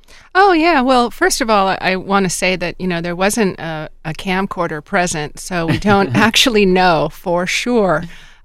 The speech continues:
Speaker 1: uh, any of her details, and that, you know, the, the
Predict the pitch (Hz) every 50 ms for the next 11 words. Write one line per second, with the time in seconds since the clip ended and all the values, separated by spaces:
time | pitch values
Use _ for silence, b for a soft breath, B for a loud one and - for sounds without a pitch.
0 | - - 170 180 170 165 160 - - - 226 277 302 262 214 185 - - 196 175
1 | 170 - 151 156 - - 175 156 160 156 151 156 156 - - - - - 175 170
2 | 160 160 160 160 160 - - - 175 165 160 - - - - - - - - -
3 | - 185 190 190 185 180 165 165 165 - - - 160 165 180 170 160 160